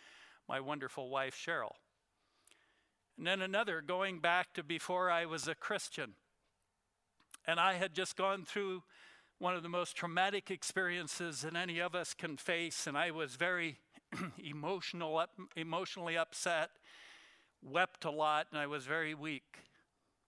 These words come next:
And in the arms of this woman, I felt comfort and solace, even though she was married. And then my mother taught me to walk.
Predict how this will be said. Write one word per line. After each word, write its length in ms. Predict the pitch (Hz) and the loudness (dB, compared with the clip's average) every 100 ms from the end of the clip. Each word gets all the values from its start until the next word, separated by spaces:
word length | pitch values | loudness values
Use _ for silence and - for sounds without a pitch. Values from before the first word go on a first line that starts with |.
| _ _ _ _ _ _ _ - | _ _ _ _ _ _ _ -10
And 140 | 147 | -8
in 60 | 156 | -4
the 140 | 156 | 0
arms 360 | 170 202 220 165 | 4 4 2 -2
of 140 | 175 | -2
this 240 | 196 202 - | 0 -2 0
woman, 320 | 202 170 151 | -2 -2 0
I 160 | 147 165 | 0 0
felt 400 | - 165 - - | -2 -2 -4 -2
comfort 440 | 214 196 147 120 | -2 -2 -6 -4
and 160 | 131 117 | -8 -6
solace, 760 | - 165 151 120 95 - - - _ _ _ _ | -2 0 0 -2 -6 -6 -8 -10 _ _ _ _
even 280 | - 165 165 | -4 -2 -2
though 200 | 156 165 | -2 -2
she 200 | 160 196 | -4 -6
was 240 | 160 147 165 | -6 -6 -4
married. 420 | 160 127 110 113 _ _ _ _ _ _ - - - - | -2 -4 -8 -18 _ _ _ _ _ _ -20 -20 -20 -8
And 220 | - 170 | -2 0
then 180 | 170 185 | 2 2
my 160 | 185 170 | 4 2
mother 340 | 160 170 170 | 4 0 -2
taught 320 | - 170 165 | 0 2 2
me 140 | 160 160 | -2 -6
to 80 | 147 | -4
walk. 440 | 143 131 123 - | 0 -2 -2 -12